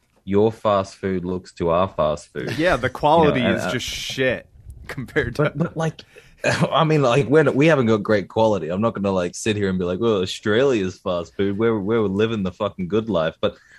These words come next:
Speaker 1: it's amazing how vibrant the colors that your fast food captures. Like, you, you guys really have some, some fucking unbelievably vibrant fast food.
Speaker 2: Yeah, you wanna know
Speaker 1: You know?
Speaker 2: why? 'Cause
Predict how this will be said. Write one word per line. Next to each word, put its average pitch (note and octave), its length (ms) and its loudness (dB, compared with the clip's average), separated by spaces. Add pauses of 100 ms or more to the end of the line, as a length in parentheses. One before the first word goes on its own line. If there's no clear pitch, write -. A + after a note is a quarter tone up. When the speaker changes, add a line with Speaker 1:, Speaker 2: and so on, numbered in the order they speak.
(100)
Speaker 1:
it's C3+ 160 -2
amazing C3 560 0
how A2 200 -2
vibrant G#2+ 580 -2
the G#2+ 60 -6
colors F2 720 -2
that F#2 260 -4
your G#2 280 2
fast G2+ 420 -2
food F#2+ 340 -4
captures. E2 540 -6
Like, D2+ 160 0
you, F#2+ 260 -4
you C3+ 280 0
guys G2+ 340 2
really B2 280 2
have G2 180 -4
some, D#2+ 260 -8 (400)
some G2+ 220 -6
fucking G2+ 760 -2 (420)
unbelievably A2 1080 2
vibrant G2 540 0
fast F2+ 380 -2
food. D#2+ 280 -4
Speaker 2:
Yeah, F#3 180 -2
you D#3 180 -2
wanna F3+ 240 2
know F3 120 2
Speaker 1:
You D#3 40 4
know? D3 60 2
Speaker 2:
why? D#3+ 260 4
'Cause C#3 340 -4